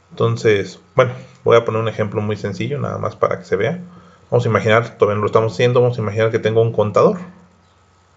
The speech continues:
¿sale? Y este contador es ascendente. Pues, bueno, obviamente está en binario, ¿no?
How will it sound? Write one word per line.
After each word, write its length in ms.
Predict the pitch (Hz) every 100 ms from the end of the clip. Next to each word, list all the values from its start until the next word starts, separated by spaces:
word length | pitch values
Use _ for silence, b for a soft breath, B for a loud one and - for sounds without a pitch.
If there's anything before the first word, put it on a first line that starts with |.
| _
¿sale? 220 | - 147 175 - _ b b b b b _
Y 100 | 120
este 180 | 117 117
contador 500 | - 104 98 104 107
es 120 | 104
ascendente. 580 | 92 - 98 117 120 123 - _ _ _ _ _ _ _ _ _ _ _ _ - 170 170 170 - - - - _ _ _ - -
Pues, 140 | 113 -
bueno, 260 | 143 135 120
obviamente 360 | 110 110 107 -
está 100 | 101
en 80 |
binario, 340 | 101 98 92 95
¿no? 180 | -